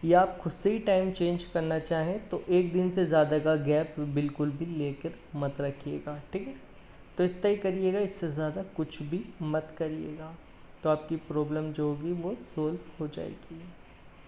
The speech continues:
तो ये process रहता है इसका। अगर यहाँ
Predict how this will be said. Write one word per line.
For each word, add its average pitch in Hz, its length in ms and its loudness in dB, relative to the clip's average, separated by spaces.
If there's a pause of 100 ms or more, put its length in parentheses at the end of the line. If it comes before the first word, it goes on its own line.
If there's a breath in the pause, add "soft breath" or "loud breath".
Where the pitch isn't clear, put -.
(420)
तो 156 60 0
ये 170 140 6
process 180 500 0
रहता 165 280 0
है 175 60 4
इसका। 220 380 -4
अगर 170 240 2
यहाँ 165 220 2